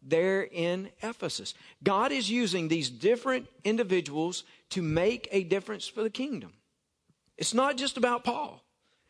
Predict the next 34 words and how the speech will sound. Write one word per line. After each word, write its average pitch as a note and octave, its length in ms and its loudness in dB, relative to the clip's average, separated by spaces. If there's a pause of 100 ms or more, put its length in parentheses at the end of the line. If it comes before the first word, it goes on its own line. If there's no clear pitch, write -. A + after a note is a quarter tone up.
(200)
It's G#3 180 0
about G#3+ 340 4 (460)
God G#3 520 2
building C4+ 480 4
a C4+ 60 2
team A#3+ 360 2
of G#3 120 4
individuals C#3 840 -2 (440)
that E3 180 2
will C#3 120 -4
share G3 520 2 (100)
the D3+ 120 -2
good D3+ 200 0
news. A#2+ 440 -8 (760)
I B3+ 120 -6
say B3 260 0
to E3+ 140 0
you E3 180 2
that C#3 140 2
we E3 100 2
still D#3 560 2 (360)
need D3+ 180 2
a B2+ 60 2
team F3 340 -2
of C#3 100 2
individuals B2 840 -2 (240)
to G#2+ 80 -10
share D3+ 260 2
the B2 80 -2
good A2+ 180 0
news. - 380 -10 (1120)
The, E3+ 180 2 (540)
you F3+ 140 2
know, F#3 180 2